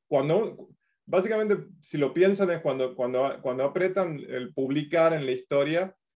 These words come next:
lo que pasa detrás es que, eh, el, el dispositivo tiene una, tiene una conexión con una base de datos que básicamente le dice de todos los, de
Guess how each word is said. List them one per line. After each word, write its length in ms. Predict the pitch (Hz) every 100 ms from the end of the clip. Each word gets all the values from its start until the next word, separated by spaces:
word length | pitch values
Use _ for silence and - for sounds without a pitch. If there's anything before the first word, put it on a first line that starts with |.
| -
lo 80 | 120
que 80 | 123
pasa 340 | 156 170 -
detrás 640 | 165 147 - 175 175 160 156
es 460 | 143 143 - _ _ _ _ _ _
que, 540 | - 127 120 120 113 -
eh, 760 | 123 120 117 113 113 110 117 127 _ _
el, 380 | 123 123 123 120
el 140 | 123
dispositivo 720 | 127 135 165 180 185 202 208 190
tiene 260 | 175 160
una, 360 | 160 143 123 -
tiene 160 | 160
una 160 | 175 139
conexión 420 | 139 151 - 185
con 160 | 175 143
una 160 | 127
base 320 | 117 139 - 151
de 120 | 123
datos 380 | 131 - 160 -
que 80 |
básicamente 560 | 127 127 143 131 135 139
le 120 | 127
dice 520 | 117 123 - 156 156 _ _ _ _ _ _
de 300 | 120 131 127
todos 420 | - 180 214 208
los, 160 | 170 - _ _
de 260 | 131 123